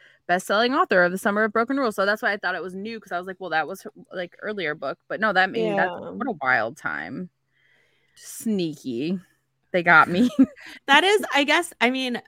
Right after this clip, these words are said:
Speaker 3: I don't, I don't, in our, my memory, I don't, can't ever think of an author, like, completely, that's a completely, like, different title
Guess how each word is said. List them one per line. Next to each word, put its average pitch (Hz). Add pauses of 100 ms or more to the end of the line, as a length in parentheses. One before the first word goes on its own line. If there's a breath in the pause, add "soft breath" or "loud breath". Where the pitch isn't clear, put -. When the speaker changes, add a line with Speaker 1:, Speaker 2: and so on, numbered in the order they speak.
Speaker 3:
I 220
don't, 247
I 196
don't, 240
in 220
our, 190
my 190
memory, 190
I 175
don't, 180
can't 202
ever 214
think 190
of 165
an 156
author, 175
like, 151 (180)
completely, 202
that's 202
a 175 (260)
completely, 220
like, 165 (260 soft breath)
different 190 (800)
title 214